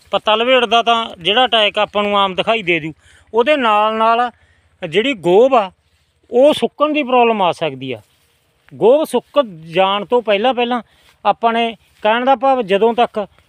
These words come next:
ਅੰਡਿਆਂ ਦੇ ਵਿੱਚੋਂ ਸੁ-, ਸੁੰਡੀ ਨੇ ਨਿਕਲਣਾ, ਬੱਚਿਆਂ ਨੇ ਨਿਕਲਣਾ ਗਾ, ਉਦੋਂ ਤੱਕ ਆਪਾਂ ਨੇ ਇਹ ਕੰਮ ਕਰ ਲੈਣਾ ਹੁੰਦਾ ਕਿ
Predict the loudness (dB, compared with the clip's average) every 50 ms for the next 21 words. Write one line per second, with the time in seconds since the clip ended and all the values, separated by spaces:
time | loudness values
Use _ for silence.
0 | _ _ -8 -6 -4 -2 0 0 0 2 2 0 -2 -2 -4 -6 -6 -8 -8 -10
1 | -10 -8 -6 -6 -6 -6 -6 -4 -4 -2 -2 -2 0 0 -2 -2 -4 -6 _ -2
2 | -2 -2 -2 -2 -2 -4 -4 -4 -2 -2 -2 -2 -2 -4 -4 -4 -2 0 0 0
3 | 0 0 -2 -4 -4 -6 -8 _ _ _ _ _ _ 0 0 2 2 2 0 0
4 | -2 -2 -2 -2 -4 -4 -4 -10 _ _ _ _ _ _ _ _ -2 -2 -2 0
5 | -2 -2 -2 -2 -6 -8 -10 -14 _ _ _ -2 0 0 2 2 0 0 0 0
6 | 0 -2 0 0 0 0 0 0 -2 0 0 0 0 0 -2 -4 -4